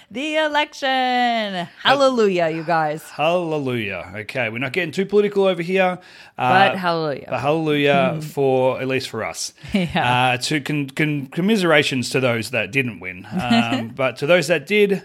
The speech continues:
Speaker 2: hallelujah.
Speaker 1: Hallelujah. And yesterday, well, last night, we were celebrating our one-year wedding anniversary.
Speaker 2: That is very true. We were gonna record the podcast yesterday, and then we thought,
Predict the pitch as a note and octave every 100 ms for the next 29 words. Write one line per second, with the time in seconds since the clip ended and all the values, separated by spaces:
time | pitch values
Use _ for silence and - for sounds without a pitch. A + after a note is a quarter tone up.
0 | _ - A#2 A2+ G2 E2 - F3 F3 E3
1 | D#3+ D3 C3+ - - - B3 D#4+ B3 G#3
2 | G3+ - - F#3+ D3 C#3 C#3+ D#3+ F3 E3+
3 | F3 F#3+ G3+ G#3+ B3 G3+ F3+ F3 F#3+ F3+
4 | F3+ A3 E3 D#3 F3 F#3+ - D#3+ F#3+ D#3
5 | D3 E3 E3+ F3 G3+ G#3+ F4 G#4+ C4 F#3
6 | D3+ D#3 D#3 C3 D3+ - A#2 C3 A#2 G#2+
7 | A2 A2+ B2+ - A#3 E3+ A#2+ C#3+ C3+ E3+
8 | E3+ D3+ C#3 D#3 C#3 C3 C#3 C3 C3 G#2
9 | G3+ G#3 G3+ G3 F#3+ D3+ D#3 D#3+ D#3 -
10 | C#3+ C#3 C#3